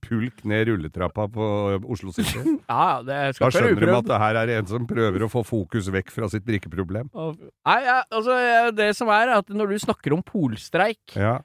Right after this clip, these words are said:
Speaker 2: Så har, eh, jeg husker en gang at det var en kompis av meg som, eh, også var vel ganske sugen på å få tak i litt polvarer, eh, jeg vet ikke om det var fare for streik,
Speaker 1: <laughs> Nei,
Speaker 2: men han
Speaker 1: men
Speaker 2: var,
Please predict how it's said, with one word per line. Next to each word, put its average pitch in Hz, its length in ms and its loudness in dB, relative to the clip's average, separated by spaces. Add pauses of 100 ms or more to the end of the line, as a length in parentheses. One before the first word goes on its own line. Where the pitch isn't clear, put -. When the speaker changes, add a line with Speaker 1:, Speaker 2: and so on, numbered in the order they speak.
(300)
Speaker 2:
Så 190 160 4
har, 123 400 2
eh, 143 560 4
jeg 185 220 0
husker - 340 -4
en 156 120 0
gang 170 180 2 (240)
at 156 100 -2
det 175 100 -2
var 135 140 4
en 160 120 2
kompis 123 440 -6
av 135 80 -2
meg 131 160 -2
som, 156 320 -4
eh, 151 240 -2
også - 300 -6
var 214 180 4
vel 214 240 -4
ganske 165 380 0 (260)
sugen 139 380 2
på 165 80 2
å - 20 -8
få 147 180 2
tak 110 220 -4
i 151 60 0
litt 175 180 -2
polvarer, 135 640 0
eh, 160 460 2
jeg 160 100 2
vet 160 140 4
ikke 165 100 2
om 196 60 6
det 262 60 8
var 254 200 0
fare 190 160 4
for 214 100 -2
streik, 214 600 -2
Speaker 1:
<laughs> - 60 -4
Nei, 151 320 6
Speaker 2:
men 185 40 8
han 214 120 8
Speaker 1:
men 220 80 8
Speaker 2:
var, - 100 6